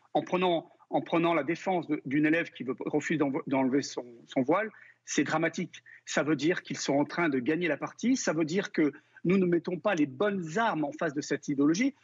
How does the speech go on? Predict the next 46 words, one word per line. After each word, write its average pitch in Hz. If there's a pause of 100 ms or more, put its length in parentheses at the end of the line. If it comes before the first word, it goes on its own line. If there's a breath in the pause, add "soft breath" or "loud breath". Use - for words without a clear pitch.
(140 loud breath)
Nous 208
avons 247
les 233
moyens, 196 (320 soft breath)
euh, 143
euh, 147
militaires 208 (120)
pour, 190
euh, 147 (260)
détruire 190
un 165
groupe 170
islamiste 170
armé. 147 (180)
Je -
pense 147
à 139
l'État 139
islamique, 185
je -
pense 147
à 135
d'autres 135
groupes 143
également. 160 (260 loud breath)
Mais 170
nous, 208 (140)
nous, 180 (140)
nous 160
refusons 240
de 165
mettre 165
les, 156 (120)
les 139
bons 175
moyens 196 (400 loud breath)
en 202
face 214
de 175
l'idéologie 175
parce -
qu'on 196
a 151
peur 208
des 151
conséquences. 165